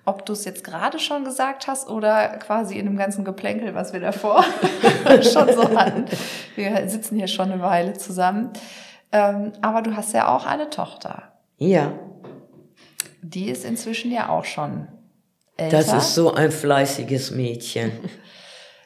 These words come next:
Speaker 2: Die sch-, bin richtig stolz auf die. Ist mein ganzer Stolz, ohne Scheiß.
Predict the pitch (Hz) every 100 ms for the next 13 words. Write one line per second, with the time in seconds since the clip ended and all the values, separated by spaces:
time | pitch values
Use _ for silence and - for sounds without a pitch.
0 | _ _ 165 - - - 139 180 220 -
1 | - - 233 196 156 - 143 165 180 214
2 | - 185 - 151 147 - 170 147 - 143
3 | 135 -